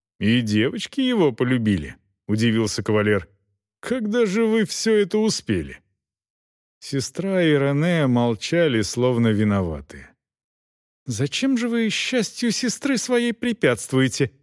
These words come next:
Вдруг заговорила госпожа Эшбахт, что молчала всё время до этого.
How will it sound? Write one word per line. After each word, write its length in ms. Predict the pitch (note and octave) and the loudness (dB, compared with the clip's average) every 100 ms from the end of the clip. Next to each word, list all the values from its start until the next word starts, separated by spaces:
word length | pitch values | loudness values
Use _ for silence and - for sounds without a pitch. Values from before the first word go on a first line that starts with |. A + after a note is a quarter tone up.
| _ _ | _ _
Вдруг 340 | G#2+ G#2+ D3+ B2 | -4 0 0 0
заговорила 520 | A#2 B2+ C3+ C#3 C#3 | -2 0 2 2 0
госпожа 520 | C3+ - D3 C3 D3 - | 0 -2 0 0 -2 -2
Эшбахт, 460 | F#3+ C#3+ B2 - | -4 -2 -4 -4
что 240 | - - E3 | -8 -2 0
молчала 560 | E3+ E3+ - E3+ B2+ | 0 -2 0 2 2
всё 240 | - - B2+ | 0 0 2
время 300 | C3 B2 A#2+ | 2 2 4
до 100 | B2+ | 2
этого. 400 | B2 A#2 A2+ | 2 0 -2